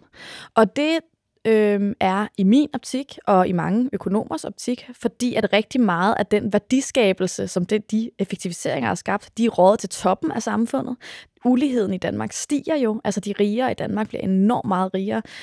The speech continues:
Siden, øhm, øh, finanskrisen er, øh, de rigeste mennesker i Danmark, topcheferne i Danmarks løn, steget ekstremt meget mere, mange gange mere, end, øh, den almindelige lønmodtager. Så det er jo ikke, fordi der ikke skabes mere værdi. Det bliver bare ikke spredt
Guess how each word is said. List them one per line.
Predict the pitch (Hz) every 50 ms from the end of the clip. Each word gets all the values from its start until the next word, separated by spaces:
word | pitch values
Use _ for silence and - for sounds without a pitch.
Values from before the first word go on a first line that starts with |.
| - - - - _ _
Siden, | - - - 254 254 262 277 277 285 285 _ - - _ -
øhm, | 208 208 196 190 190 190 185 185 _ _ _ _ _ _ _ _ _ _ _ _ _ - 220
øh, | 208 196 190 185
finanskrisen | - 208 202 208 - - - - - 254 240 226 208 - 214 208 208 - - - - _ -
er, | - 196 185 185 190 - -
øh, | 202 196 190 185 185 185 185 196 _ -
de | 208 196 -
rigeste | 226 226 247 247 - 254
mennesker | 220 196 185 190 - - 202
i |
Danmark, | 196 190 190 185 190 202 -
topcheferne | - - 220 - - 233 196 - 202 190
i | 180
Danmarks | - 165 175 180 190 202 - -
løn, | 196 196 - -
steget | - - - 190 185 196 202 214 -
ekstremt | - 226 - - - - - - - - - - 285 226 - _ _ -
meget | 170 143 120 113 - 185
mere, | 180 175 175 170 170 170
mange | 180 208 226 220 254 262
gange | 247 202 185 185 185
mere, | 175 170 160 160 175 185 - - - - - _ _ -
end, | 214 202 190 190 185 -
øh, | - 190 185 180 180
den | 196 180
almindelige | 180 180 180 190 - 196 196 180
lønmodtager. | 180 180 185 214 247 262 - - 208 185 180 196
Så | - - -
det | 190 190
er | 190
jo | 190
ikke, | 202 -
fordi | - 269 - - 233 196
der | - 165
ikke | 180 -
skabes | - - 196 175 208 240 302 -
mere | 240 208 196 185
værdi. | 196 - - 208 202 - _ - - - - - -
Det | 226
bliver | 185 202 196
bare | - - 147 -
ikke | 214 -
spredt | - - - 202 196